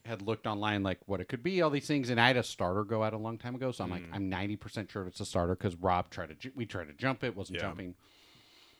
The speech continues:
Speaker 1: So I'm under the van. Hit. We try and hit the starter. We don't really have anything great 'cause it's way the fuck back there.
Speaker 2: Okay.
Speaker 1: 'Cause it, the trick is you tap it and all this stuff. So I have all this grease on my arm stuff. They're gone,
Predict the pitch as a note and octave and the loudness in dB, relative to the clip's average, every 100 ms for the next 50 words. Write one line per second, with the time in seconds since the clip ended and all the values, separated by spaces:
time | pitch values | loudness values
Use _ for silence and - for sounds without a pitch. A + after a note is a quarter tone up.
0 | _ - - B2+ B2+ C3 B2+ B2 A#2 G#2+ | _ -20 -2 2 4 6 4 2 0 0
1 | G#2 G#2 G#2 - - A#2+ A#2+ - - - | 0 0 -4 -8 -8 -6 -6 -10 -20 -16
2 | C3 G#2+ - B2+ G2 G#2 A2+ A2+ - G#2+ | -12 -10 -4 -4 -4 -6 -6 -6 0 2
3 | G#2 G#2 G2+ G2+ G#2 G#2 G2+ F#2+ F#2 F#2+ | 4 4 2 0 0 0 -2 -2 -4 -8
4 | G#2 F2 - F#2 F#2+ A2+ G2+ F#2 G#2 A2 | -8 -10 -4 -4 -2 -4 -6 -6 -2 2
5 | A2+ A2+ G#2+ - G2+ - E2+ D#2+ - - | 4 4 2 2 -2 -2 -6 -6 -4 4
6 | B2 D3 D#3+ F#2 G2+ F2+ - - _ _ | 6 6 4 -4 -6 -8 -10 -20 _ _
7 | - - _ - F#2+ G#2 - - G#2+ - | -20 -20 _ -4 0 0 -2 -2 0 0
8 | A2+ G#2+ F2+ F2+ - F#2 - F2+ F#2+ F#2 | -2 -2 -4 -6 -4 -4 -4 -8 -10 -12
9 | - G2+ A#2+ A#2 D3 C#3+ - A2+ G2 F#2 | -10 -6 0 4 6 4 2 -4 -2 -2
10 | F2 E2+ D#2+ F2 D#2+ _ _ _ _ _ | -2 -4 -6 -6 -8 _ _ _ _ _
11 | _ _ _ _ _ _ _ _ _ _ | _ _ _ _ _ _ _ _ _ _
12 | _ _ - B2 C3+ D3 A2+ G#2 F2+ G2+ | _ _ -6 4 6 6 6 6 4 0